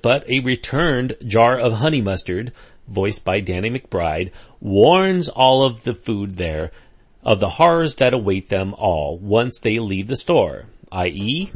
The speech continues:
they're gonna get sliced and diced and cooked and consumed by the so-called gods.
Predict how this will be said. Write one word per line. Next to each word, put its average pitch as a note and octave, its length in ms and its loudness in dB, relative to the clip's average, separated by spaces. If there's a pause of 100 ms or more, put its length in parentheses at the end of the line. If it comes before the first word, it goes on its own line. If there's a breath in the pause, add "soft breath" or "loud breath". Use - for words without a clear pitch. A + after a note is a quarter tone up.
(240)
they're F2 120 -10
gonna F2 180 -8
get D3+ 160 0
sliced E3 540 -2
and G2+ 180 -4
diced C#3 420 2
and F2+ 140 -6
cooked - 380 2
and D3+ 260 -2
consumed C#3 720 0
by F#2 160 -2
the E2+ 140 -6
so-called G#2+ 600 -2
gods. D#2+ 520 -8